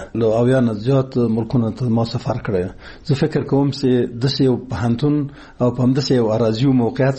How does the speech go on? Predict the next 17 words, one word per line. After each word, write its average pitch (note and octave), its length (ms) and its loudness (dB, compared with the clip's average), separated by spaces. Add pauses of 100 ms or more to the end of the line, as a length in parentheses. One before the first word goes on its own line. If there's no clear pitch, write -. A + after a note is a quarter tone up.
سره A#2 160 0 (340)
موږ C3+ 180 2
د G#2 240 -2
دنیا B2+ 200 2
په C3+ 140 -4
ډېرو A#2+ 280 2
ځایونو G#2 200 -2
کې - 200 -10
نه F#2+ 60 -4
لرو. F#2+ 280 -10 (220)
پوهنتونونه C#3 480 2
په C3+ 120 -2
یو A2 160 0
تعمیر A#2+ 280 0
کې G#2+ 180 -6
دي. F#2 100 -4 (220)
سته، C3+ 500 -2